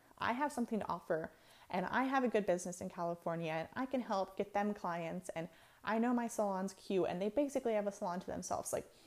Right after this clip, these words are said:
all of these things need to bring me the confidence to know that I'm gonna be okay and be able to find a new renter. And this also I wanted to bring up is having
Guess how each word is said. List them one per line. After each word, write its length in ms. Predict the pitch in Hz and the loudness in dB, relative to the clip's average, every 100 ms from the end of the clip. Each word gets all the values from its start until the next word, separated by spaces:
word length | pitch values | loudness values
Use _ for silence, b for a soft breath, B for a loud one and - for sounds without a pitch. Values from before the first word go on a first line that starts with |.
| B B - | B B 4
all 220 | 220 262 | 4 4
of 60 | |
these 200 | 254 233 | 2 0
things 320 | - 226 202 196 | 0 0 2 0
need 140 | 190 | 2
to 60 | 185 | 2
bring 180 | 196 | 4
me 100 | 196 | 4
the 60 | 196 | 0
confidence 580 | 196 180 190 202 208 - | 0 -2 0 0 -2 -2
to 80 | 185 | -2
know 340 | 185 180 226 | 0 2 4
that 280 | 185 165 - | 4 2 0
I'm 140 | 180 185 | -2 0
gonna 160 | 196 | 0
be 200 | 190 185 | 2 4
okay 400 | 180 180 - 196 | 4 2 4 4
and 120 | 202 170 | 4 4
be 100 | 180 | 4
able 220 | 175 170 | 6 4
to 80 | 170 | 2
find 260 | - 170 | 0 0
a 60 | - | -2
new 160 | 170 | -2
renter. 440 | 165 165 180 - 226 - - - _ _ - - _ - B B B B B B B - | 0 -2 0 -4 -4 -12 -20 -20 _ _ -20 -20 _ -20 B B B B B B B 0
And 300 | 247 247 240 - | 2 2 2 0
this 120 | 254 240 | 0 4
also 380 | 233 233 269 | 4 6 4
I 120 | 262 233 | 6 4
wanted 280 | 214 208 | 4 4
to 60 | 214 | 2
bring 300 | 202 196 185 | 4 2 2
up 240 | 175 196 - | 0 0 6
is 180 | 185 190 | 6 6
having 580 | - 220 285 285 294 | 2 2 4 4 4